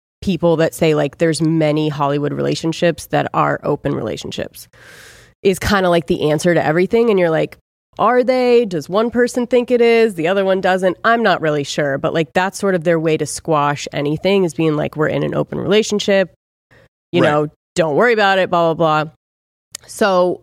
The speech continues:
Speaker 1: you know, who knows?
Speaker 2: Not
Speaker 1: Who knows
Speaker 2: sure.
Speaker 1: if she knows already?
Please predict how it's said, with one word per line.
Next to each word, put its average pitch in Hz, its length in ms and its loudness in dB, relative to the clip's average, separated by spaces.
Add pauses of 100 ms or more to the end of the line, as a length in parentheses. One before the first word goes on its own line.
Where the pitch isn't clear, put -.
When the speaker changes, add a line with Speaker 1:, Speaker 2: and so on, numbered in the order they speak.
(160)
Speaker 1:
you 269 100 0
know, 254 300 0 (220)
who 262 180 2
knows? 180 420 -2 (840)
Speaker 2:
Not 180 160 2
Speaker 1:
Who 320 60 4
knows 320 200 2
Speaker 2:
sure. 320 100 2
Speaker 1:
if 233 160 4
she 226 120 6
knows 247 320 4
already? 214 640 2